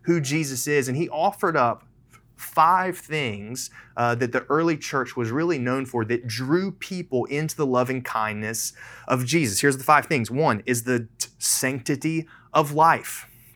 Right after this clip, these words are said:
They cared for babies, right? In the ancient times, they didn't have abortion a whole lot, um, y-, yet, uh, they had this thing called infant exposure. And ultimately what that meant is that they would leave infants out in the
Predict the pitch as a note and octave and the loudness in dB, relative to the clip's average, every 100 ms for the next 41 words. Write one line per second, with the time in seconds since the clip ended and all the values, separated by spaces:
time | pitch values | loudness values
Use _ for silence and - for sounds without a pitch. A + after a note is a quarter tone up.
0 | _ _ _ _ - - D3 C#3+ - D3 | _ _ _ _ -12 2 2 2 2 6
1 | E3 E3+ F3+ D#3+ F3 F#3+ B2 A2 - - | 6 6 6 8 8 6 2 -6 -8 -8
2 | - _ B2 B2+ C#3 C#3 D3+ D#3+ E3 E3 | -12 _ 2 4 4 0 0 0 0 2
3 | D#3+ C#3+ C#3 C3+ D#3 D#3+ C3+ D#3 E3+ F3 | 2 4 2 2 2 0 0 4 6 6
4 | - A#2+ C3 D#3 - - - B2+ B2 D3+ | 2 0 0 -4 -10 -10 4 4 6 6
5 | C3+ A2 A2 B2 - - - - - B2+ | 6 6 6 6 4 -2 -16 -8 2 6
6 | B2+ B2 - C3 C3 B2+ - _ C#3 D3 | 6 4 -4 -10 -10 -12 -20 _ 2 4
7 | C#3+ - - - - - C#3 C3+ B2+ D3+ | 4 0 -8 -12 -20 -4 0 2 2 2
8 | D#3+ D#3 - D#3 - C#3 - D#3+ F#3 - | 2 0 0 -2 -2 -6 -4 -4 -2 -2
9 | F#3+ F3+ C#3 A#2+ - - B2+ C3 A#2 G2 | -4 -4 -4 -4 -4 -2 0 2 0 -6
10 | - _ - - - C3+ F#3+ G#3 G3 F#3 | -14 _ -20 -20 -6 4 4 6 6 6
11 | F#3 D#3+ C#3+ D#3+ D3+ C3 C3 D3 D3 C3+ | 6 4 4 2 4 2 2 4 4 2
12 | C#3+ F3+ G3+ G3 - - E3+ F3+ - A#2 | 0 0 0 -4 -6 -4 -2 -2 -2 -2
13 | A#2 - - C#3 D#3 F#3 - F3+ - | -2 -6 -2 4 4 4 0 -2 -2